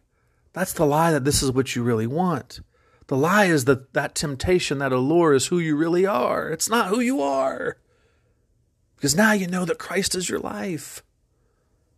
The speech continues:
Do you see? <laughs> You see what this is? Do you see this tension? All of this soul activity,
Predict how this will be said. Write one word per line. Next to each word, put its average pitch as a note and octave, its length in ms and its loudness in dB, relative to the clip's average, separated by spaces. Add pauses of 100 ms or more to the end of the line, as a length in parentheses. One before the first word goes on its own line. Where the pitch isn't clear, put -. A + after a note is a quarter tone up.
(1900)
Do D#3+ 80 -6
you - 40 -2
see? A3 540 2
<laughs> - 480 -20
You G3 80 -4 (340)
see - 220 -2
what C4+ 180 -2
this A#3 220 0
is? A#3 160 0
Do G3+ 60 -6
you - 20 -4
see - 180 -2
this A#3 160 -2
tension? G3+ 560 -4 (1500)
All A3 360 8
of F3+ 100 4
this F3+ 180 -4
soul E3+ 400 -2
activity, C#3 600 -8